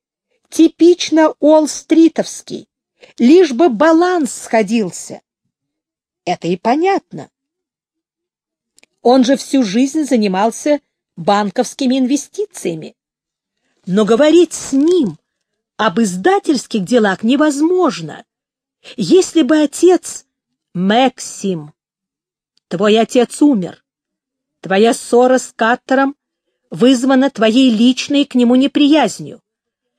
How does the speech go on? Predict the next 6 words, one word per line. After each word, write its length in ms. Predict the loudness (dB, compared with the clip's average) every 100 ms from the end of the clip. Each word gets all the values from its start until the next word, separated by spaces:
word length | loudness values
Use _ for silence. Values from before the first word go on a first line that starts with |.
| _ -20 -2
Это 280 | 0 2 2
лишённое 680 | 2 0 0 0 0 0 -2
всякой 480 | -2 -2 0 0 2
логики 480 | 2 0 -2 -6
слепое 540 | -8 -4 -2 2 2 0
чувство 640 | 0 0 0 -8 -18